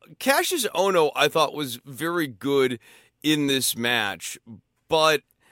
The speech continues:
Ilya Dragunov still leaves me cold. I think that he oversells. There are points where he sells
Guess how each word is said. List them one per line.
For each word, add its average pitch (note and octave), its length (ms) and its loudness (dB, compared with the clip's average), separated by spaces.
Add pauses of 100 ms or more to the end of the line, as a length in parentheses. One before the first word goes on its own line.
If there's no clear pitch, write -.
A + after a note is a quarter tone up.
(260)
Ilya D4+ 260 4
Dragunov D3 640 4
still C#3+ 540 -2
leaves B2+ 300 -8
me G#2+ 140 -8
cold. G2 520 -6 (260)
I C#3 160 2
think F#3+ 300 -4
that F3 200 2
he D#3 420 -4 (120)
oversells. D#3 800 -2
There D3+ 100 0
are C#3 40 0
points F3+ 380 -4
where D#3+ 120 -4
he D3 140 -6
sells D3 640 -2